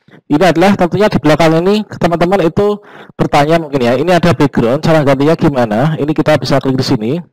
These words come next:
Kemudian kita change background. Kemudian di sini kita bisa memilih backgroundnya mana. Misalkan saya pakai yang ini.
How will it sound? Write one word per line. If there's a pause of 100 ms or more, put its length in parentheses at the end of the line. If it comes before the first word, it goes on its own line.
(220)
Kemudian
kita
change
background. (800)
Kemudian
di
sini
kita
bisa
memilih
backgroundnya
mana.
Misalkan
saya
pakai
yang
ini.